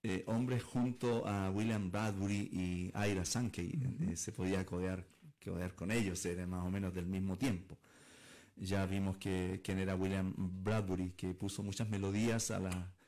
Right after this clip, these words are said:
Speaker 1: a la, a los poemas de, de Fanny Crosby. Así que, y, y, y, bueno, ya vimos la, toda la historia de Sankey y todo
Speaker 2: Ujú.
Speaker 1: eso.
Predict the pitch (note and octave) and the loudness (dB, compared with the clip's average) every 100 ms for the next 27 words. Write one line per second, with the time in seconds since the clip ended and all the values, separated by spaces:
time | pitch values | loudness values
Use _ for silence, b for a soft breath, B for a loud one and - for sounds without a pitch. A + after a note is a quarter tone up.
0 | b - F#2 D#2+ - F#2 D#2+ F#2+ F#2+ A2+ | b -8 -6 -6 -6 -8 -6 -4 -2 0
1 | G2+ F#2 F2+ F2 F2 b b b F#2 G2+ | -2 -4 -6 -8 -12 b b b -8 -2
2 | G2 F#2 D#3 G#2 E2+ F2+ _ _ _ _ | -2 0 0 0 -4 -8 _ _ _ _
3 | _ _ _ _ _ B B B B B | _ _ _ _ _ B B B B B
4 | B B B B _ _ - E3+ E3 G2+ | B B B B _ _ -8 -6 -4 -2
5 | A2+ G2 G#2+ F#2 - B B - G#2+ G#2+ | -2 0 0 0 -4 B B -4 2 2
6 | G#2+ G#2+ G#2 A2 A2 A2 G#2 A2+ F#2+ A2 | 2 2 2 2 0 0 0 2 2 2
7 | A2 A#2+ G#2+ F#2 B2 A2 F2 - A2+ F2+ | 4 4 4 2 2 2 2 2 2 2
8 | D#2+ B2+ G2+ - E2+ E2 G2+ G2 B2+ D3 | 2 2 0 0 -2 -2 0 2 2 0
9 | - | -2